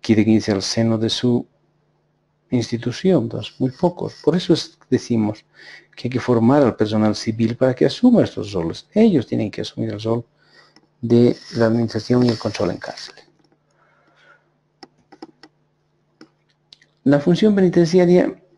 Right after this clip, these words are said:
es civil. Eso quiere decir que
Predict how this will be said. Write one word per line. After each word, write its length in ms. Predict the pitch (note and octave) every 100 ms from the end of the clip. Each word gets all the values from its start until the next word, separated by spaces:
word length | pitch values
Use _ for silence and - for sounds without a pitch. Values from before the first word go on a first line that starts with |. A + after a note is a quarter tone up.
| _
es 160 | G3 F#3+
civil. 600 | - C#3+ A2+ G2 F2 E2+ - - _ _ _ _ _ _ _ _ _ _ _ _ -
Eso 180 | F3 -
quiere 220 | F3 D#3
decir 400 | C#3 B2+ C3+ B2+
que 340 | - B2 B2